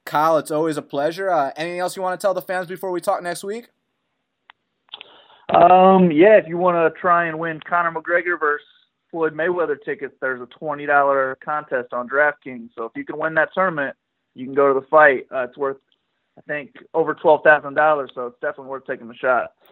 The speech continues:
Speaker 2: Yeah,
Speaker 1: Hey.
Speaker 2: if I don't win it, I hope somebody listening to the show does.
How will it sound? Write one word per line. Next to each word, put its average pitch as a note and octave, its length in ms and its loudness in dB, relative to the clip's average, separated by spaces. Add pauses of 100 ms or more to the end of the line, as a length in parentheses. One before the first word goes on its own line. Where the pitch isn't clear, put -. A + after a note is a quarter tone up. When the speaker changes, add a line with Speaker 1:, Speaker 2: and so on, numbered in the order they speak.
(160)
Speaker 2:
Yeah, C3+ 60 -4
Speaker 1:
Hey. D#3 280 4
Speaker 2:
if - 60 -4
I D3 80 0
don't D3+ 160 -2
win D3 160 -8
it, D3 100 -8 (140)
I C#3 80 -12
hope D3+ 240 -4
somebody D3+ 240 -4
listening C#3+ 340 -6
to B2+ 80 -8
the B2+ 120 -10
show C#3 240 2
does. C3+ 280 2